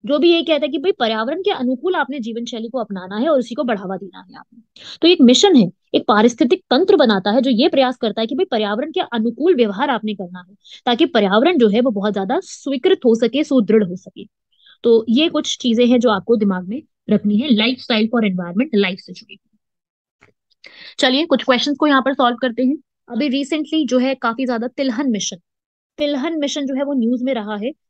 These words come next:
अ, तो एक question मैंने डाला है, वैसे आप लोगों को पता ही होगा तिलहन मिशन। ठीक है, तिलहन मिशन किससे जुड़ा हुआ है? तिलहन से जुड़ा हुआ है, oil seed से जुड़ा हुआ है। ठीक है, ये न्यूज पहले की है पर recently ही इसको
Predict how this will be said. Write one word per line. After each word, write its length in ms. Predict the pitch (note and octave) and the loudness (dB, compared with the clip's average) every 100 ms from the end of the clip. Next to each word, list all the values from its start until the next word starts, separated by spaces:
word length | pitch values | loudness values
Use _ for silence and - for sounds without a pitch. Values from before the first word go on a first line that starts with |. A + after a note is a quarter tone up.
| _ - | _ -4
अ, 180 | G#3+ | -2
तो 240 | G#3+ A#3+ A#3+ | -2 -2 -2
एक 120 | B3 | -4
question 260 | C4 B3+ D4+ | -4 -6 -6
मैंने 180 | C#4 C4 | -4 -4
डाला 240 | A3+ G#3 | -4 -4
है, 100 | A#3+ | -4
वैसे 220 | C#4 A#3+ | -4 -4
आप 100 | A3 G3+ | -6 -6
लोगों 200 | G#3 G#3+ | -6 -4
को 120 | B3 | -6
पता 320 | - F3 - | -8 -14 -6
ही 160 | G#3 C#4 | -4 -2
होगा 340 | B3 G#3+ G3+ | 0 -2 -4
तिलहन 340 | A3 G#3 F#3+ G#3 | -6 -6 -4 -6
मिशन। 340 | F#3+ - D4 - _ _ _ | -8 -8 -10 -10 _ _ _
ठीक 160 | A#3+ B3 | -10 -8
है, 60 | D4 | -4
तिलहन 300 | B3 C4+ C#4+ | -2 0 -2
मिशन 240 | C#4+ D4 | -6 -6
किससे 240 | C#4 C#4+ | -8 -4
जुड़ा 200 | C4 C4+ | -2 0
हुआ 160 | C4+ C#4 | 0 -2
है? 40 | |
तिलहन 360 | C#4+ A#3 A3 B3+ | -2 -2 0 0
से 100 | C4+ | -2
जुड़ा 180 | A#3+ B3+ | -4 -4
हुआ 200 | B3+ B3 | -2 -2
है, 140 | B3+ - | -4 -4
oil 280 | A3 A3 B3 | -4 -2 -4
seed 280 | - G#3+ G#3 | -6 -8 -6
से 140 | F#3+ | -8
जुड़ा 200 | F3 E3+ | -8 -12
हुआ 240 | F#3 F3+ F#3 | -14 -16 -16
है। 40 | A3+ - _ _ _ | -18 -20 _ _ _
ठीक 140 | - A#3 | 0 2
है, 80 | C#4+ | 4
ये 140 | D#4 | 4
न्यूज 280 | B3+ A3 B3+ | 6 4 4
पहले 260 | E4 E4+ E4+ | 4 4 4
की 140 | D4 | 2
है 80 | D4 | 4
पर 120 | D4+ | 4
recently 440 | B3 A3+ C4 A#3 | 2 0 0 2
ही 120 | C4 C4 | 2 2
इसको 300 | - D4 | 0 -4